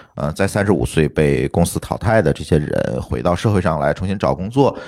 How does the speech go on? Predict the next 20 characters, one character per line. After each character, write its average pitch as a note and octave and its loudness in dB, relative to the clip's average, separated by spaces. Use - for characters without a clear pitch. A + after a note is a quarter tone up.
但 E3+ 6
是 E3 4
往 F#2+ 2
往 F2 2
这 B2+ 4
些 G2+ 2
人， E2 2
我 D2 2
们 D2+ -4
如 F2+ -2
果 F#2 2
看 F#2+ -4
他 F#2 -2
的 F2+ 2
职 - -4
业 F2+ 6
经 G#2+ -4
历 A#2 4
的 F2 0
话， C#2 0